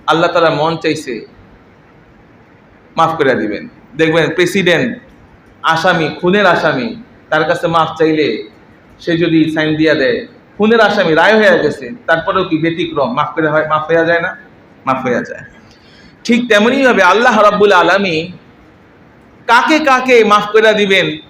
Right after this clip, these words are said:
যারা তওবা করে আসে নাই, কবিরা গুনাহ করছে, এরকম কিছু কিছু মানুষকে আল্লাহ তাআলা মাফ করে দিবেন, কিন্তু কাদেরকে মাফ করবেন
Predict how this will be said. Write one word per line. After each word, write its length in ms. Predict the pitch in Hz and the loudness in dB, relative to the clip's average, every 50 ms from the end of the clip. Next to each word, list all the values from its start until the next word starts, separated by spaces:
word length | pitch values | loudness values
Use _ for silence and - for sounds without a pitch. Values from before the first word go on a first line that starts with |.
| _ _ _ - _ _ - _ _ _ _ _ _ | _ _ _ -20 _ _ -20 _ _ _ _ _ _
যারা 160 | 165 185 196 | 0 0 0
তওবা 360 | 185 190 208 202 202 208 220 220 | 2 2 2 2 4 4 2 0
করে 260 | 214 214 214 202 202 | 2 2 2 4 4
আসে 280 | 185 180 - - 196 | 2 2 0 -2 -2
নাই, 320 | 185 185 180 165 156 156 - | 0 2 0 0 0 -2 -2
কবিরা 300 | - 185 175 190 190 190 | -2 0 0 2 2 2
গুনাহ 280 | 180 165 185 185 180 175 | 2 0 0 0 0 -2
করছে, 460 | 165 170 165 - - - 147 127 123 - - _ - | 0 -2 -4 -4 -4 -8 -8 -8 -8 -10 -18 _ 0
এরকম 580 | 202 214 - 208 240 226 208 196 - - - | 0 0 2 2 0 0 0 -2 -6 -8 -6
কিছু 240 | - 277 285 - 311 | -4 -4 0 0 0
কিছু 260 | - 294 262 - 262 | 0 0 -2 0 0
মানুষকে 480 | 233 220 214 202 208 208 208 - 214 214 | 2 2 2 2 0 -2 -4 -2 0 0
আল্লাহ 260 | 196 180 175 175 175 | 2 2 2 0 0
তাআলা 500 | 175 190 185 180 151 139 147 160 - - - | 2 2 2 2 4 2 2 2 0 -2 0
মাফ 180 | 175 185 190 - - | 0 0 0 0 -2
করে 200 | 196 185 170 147 | 0 0 0 0
দিবেন, 300 | 131 127 120 120 110 - - - - - - - | 0 -4 -8 -10 -10 -12 -16 -20 -20 -20 -16 -6
কিন্তু 200 | - 208 185 214 214 - - - | -6 -4 -4 -4 -6 -6 -14 -4
কাদেরকে 440 | - 208 202 - 311 320 320 311 302 | 0 0 2 4 2 2 2 2 2
মাফ 300 | 294 285 262 226 247 226 | 2 2 2 0 -2 0
করবেন 300 | 220 214 208 202 196 175 | 0 0 2 2 0 -2